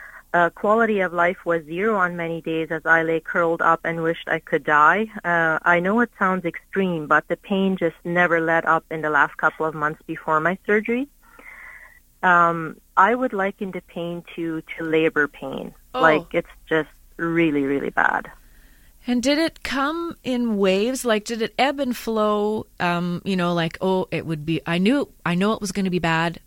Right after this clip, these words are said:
Speaker 2: this week or these two weeks, and then it was gonna be good for a while, or did it just, like, n-, like, just constant?
Speaker 1: Well, for many years it was when I had my period.
Speaker 2: Okay.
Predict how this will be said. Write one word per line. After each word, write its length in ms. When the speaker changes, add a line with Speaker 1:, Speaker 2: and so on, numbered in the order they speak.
Speaker 2:
this 560
week 500
or 140
these 280
two 280
weeks, 340
and 120
then 120
it 60
was 120
gonna 160
be 80
good 320
for 140
a 60
while, 200
or 100
did 160
it 140
just, 260
like, 300
n-, 180
like, 180
just 220
constant? 800
Speaker 1:
Well, 300
for 120
many 380
years 300
it 120
was 220
when 180
I 80
had 220
my 140
period. 500
Speaker 2:
Okay. 280